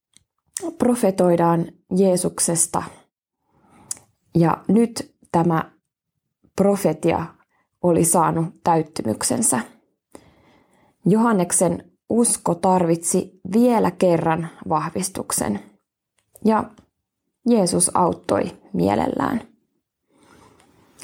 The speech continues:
Tarvitsetko sinä tänään johonkin varmistuksen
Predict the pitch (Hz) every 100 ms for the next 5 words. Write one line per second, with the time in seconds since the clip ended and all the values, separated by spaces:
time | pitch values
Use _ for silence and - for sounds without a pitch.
0 | - - - - - _ _ _ _ _
1 | _ _ - _ _ _ _ _ _ _
2 | _ _ _ _ _ _ - - - -
3 | - - - 196 185 180 185 - 175 -
4 | 185 - - - - 226 254 196 175 190
5 | 180 170 165 180 - - _ - 196 190
6 | 175 170 175 170 - - 180 190 196 180
7 | 175 175 170 165 - 165 160